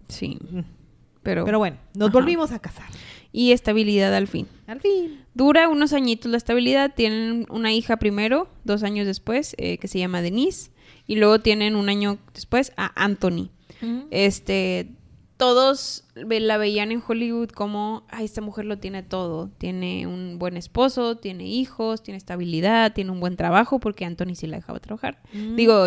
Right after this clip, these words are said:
Speaker 1: John Lodger sí la dejaba trabajar.
Speaker 2: Mm.
Speaker 1: Este, pero bueno, la, la guerra llegó a su fin. Ya todos estaban muy contentos. Y para mil novecientos cuarenta y siete,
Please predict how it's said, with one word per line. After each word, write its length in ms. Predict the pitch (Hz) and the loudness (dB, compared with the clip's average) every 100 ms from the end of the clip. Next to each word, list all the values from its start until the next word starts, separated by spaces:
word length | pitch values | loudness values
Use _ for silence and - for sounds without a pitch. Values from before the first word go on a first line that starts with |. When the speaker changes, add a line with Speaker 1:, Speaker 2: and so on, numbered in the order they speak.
| 180 | 6
Speaker 1:
John 220 | 190 185 | 4 6
Lodger 280 | 180 175 170 | 4 4 0
sí 140 | - 175 | 0 -2
la 140 | 165 | -2
dejaba 280 | 170 165 - | -2 -4 -6
trabajar. 460 | - 240 - 320 - | -6 -6 -4 -6 -8
Speaker 2:
Mm. 200 | 240 285 359 - | -8 -8 -10 -4
Speaker 1:
Este, 760 | - 196 - - 185 180 170 165 165 - _ _ _ | 2 2 0 0 2 2 0 -4 -10 -16 _ _ _
pero 160 | 202 226 | 4 6
bueno, 220 | 220 208 | 6 6
la, 260 | 208 208 - _ - | 6 4 2 _ 0
la 180 | 202 208 | 2 4
guerra 320 | 220 220 233 | 6 6 4
llegó 220 | 233 208 | 6 4
a 60 | 208 | 4
su 120 | 208 | 2
fin. 320 | 254 349 349 - - - - | 4 4 0 -4 -18 -20 -14
Ya 480 | 185 190 190 202 202 | -2 2 4 2 0
todos 640 | 196 190 190 190 - - - - | 0 0 -2 -4 -12 -20 -20 -16
estaban 420 | 175 - 170 170 | -12 -6 -4 -4
muy 180 | 175 190 | -2 -2
contentos. 720 | - 185 196 269 311 320 - _ - - - - | -2 0 2 2 0 -4 -10 _ -20 -20 -20 -6
Y 200 | 220 208 | -2 2
para 220 | 208 202 | 4 4
mil 160 | 202 214 | 4 2
novecientos 380 | 226 226 220 - | 2 2 -2 0
cuarenta 260 | 226 226 | 0 0
y 40 | 226 | 2
siete, 420 | 247 240 262 | 2 2 -2